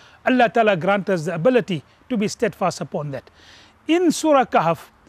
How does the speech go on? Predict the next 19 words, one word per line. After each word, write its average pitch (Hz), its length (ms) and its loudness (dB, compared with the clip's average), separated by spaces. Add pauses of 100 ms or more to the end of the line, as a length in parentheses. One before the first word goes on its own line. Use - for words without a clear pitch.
(340)
there 262 160 2
is 269 160 4
a 254 80 6
ruku 294 520 2
in 233 120 2
which 262 260 -2
Allah 262 240 2
Ta'ala 277 420 2
draws 214 600 2
a 226 80 -4
parable 247 640 2
between 214 560 -4
two 247 240 -4
companions. 165 840 -6 (760)
And 320 140 0
this 349 140 0
is 285 100 2
very 285 340 -2
interesting. 190 520 -4